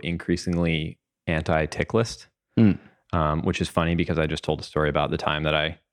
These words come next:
Speaker 1: ticked all of, all of the boulders on my list. But in the context of that being the only time I've ever done that, and now that I've worked with, like, quite a few climbers, um, I've kinda realized, like,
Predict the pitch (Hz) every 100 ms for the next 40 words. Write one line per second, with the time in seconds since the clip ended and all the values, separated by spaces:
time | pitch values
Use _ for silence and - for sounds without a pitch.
0 | _ - - - 82 80 78 - - 80
1 | 82 78 82 80 85 78 78 87 - -
2 | 104 90 - - _ _ _ _ _ 110
3 | 110 104 117 120 120 - 92 82 87 80
4 | 87 87 85 82 82 - - 98 95 92
5 | 90 85 78 80 78 76 76 90 107 -
6 | _ _ _ - - - _ _ _ _
7 | _ - 85 80 80 78 - _ _ _
8 | _ _ 98 110 127 98 92 95 95 85
9 | 82 80 - 95 85 90 85 85 82 _
10 | _ - - 82 90 92 - - - 80
11 | 76 76 87 - _ _ _ _ _ _
12 | - 107 127 143 117 123 127 117 107